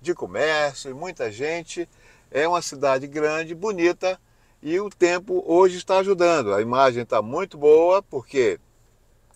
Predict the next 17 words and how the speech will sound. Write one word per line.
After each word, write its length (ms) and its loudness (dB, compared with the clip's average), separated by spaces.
nós 200 -2
estamos 260 -6
com 80 -14
o 80 -10
céu 320 2
muito 240 -4
azul, 500 0
muito 360 -10
bacana, 600 0
e 100 -4
estamos 360 0
numa 140 -2
cidade 480 2
espetacular 880 4
chamada 580 0
Cabo 480 8
Frio 1000 4